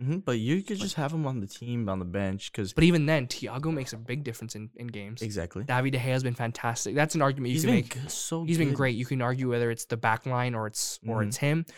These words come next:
Speaker 2: which I think it's him because
Speaker 1: Yeah.
Speaker 2: that back, that, those full back positions for Manchester United have been lacking all season. You know, but Sergio Ramos is that guy,
Speaker 1: Also, I,
Speaker 2: especially when it comes to the national
Speaker 1: I
Speaker 2: team.
Speaker 1: love Portugal's team.
Speaker 2: Oh my God,
Speaker 1: I
Speaker 2: Portugal's
Speaker 1: love
Speaker 2: team is
Speaker 1: Portugal's
Speaker 2: great.
Speaker 1: team.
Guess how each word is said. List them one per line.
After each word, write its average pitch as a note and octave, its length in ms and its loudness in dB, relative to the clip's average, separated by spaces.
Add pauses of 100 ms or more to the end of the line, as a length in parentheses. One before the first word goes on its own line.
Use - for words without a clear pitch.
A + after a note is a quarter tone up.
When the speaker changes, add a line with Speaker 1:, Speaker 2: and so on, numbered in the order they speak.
(140)
Speaker 2:
which - 140 -10
I A2+ 140 -4
think B2 180 -4
it's A#2 140 -4
him C#3+ 160 0
because C3+ 220 -2
Speaker 1:
Yeah. E2+ 140 2
Speaker 2:
that A2 60 -2
back, A#2+ 220 0
that, - 260 -4
those C3 200 0
full F3 180 2
back F3 180 4
positions D#3 320 -4
for D#3 120 -6
Manchester C3+ 340 -6
United A#2+ 240 -6
have A#2+ 100 -8
been A#2 140 -8
lacking A#2 380 -8 (280)
all C3 160 2
season. A2+ 520 -4 (440)
You A2+ 120 -12
know, F#2+ 200 -10 (200)
but B2 80 -20
Sergio D#3+ 280 0
Ramos B2 360 0
is B2 60 -8
that A2 140 -2
guy, G2+ 280 -4 (320)
Speaker 1:
Also, A#2+ 300 0
I, - 40 2
Speaker 2:
especially A#2 300 2
when A2+ 80 -4
it - 20 -12
comes G#2+ 120 -8
to G#2+ 60 -8
the G#2 60 -6
national G2+ 240 -6
Speaker 1:
I A2 60 2
Speaker 2:
team. A2 60 4
Speaker 1:
love - 200 0
Portugal's G2+ 540 -4
team. G#2 260 -12 (180)
Speaker 2:
Oh C#3+ 140 2
my A#2 140 -2
God, A2+ 240 -2
Speaker 1:
I - 20 -10
Speaker 2:
Portugal's B2+ 400 4
Speaker 1:
love A2+ 140 8
Speaker 2:
team A#2+ 80 4
is A#2 40 2
Speaker 1:
Portugal's A2+ 360 4
Speaker 2:
great. A2 180 0
Speaker 1:
team. G2 320 2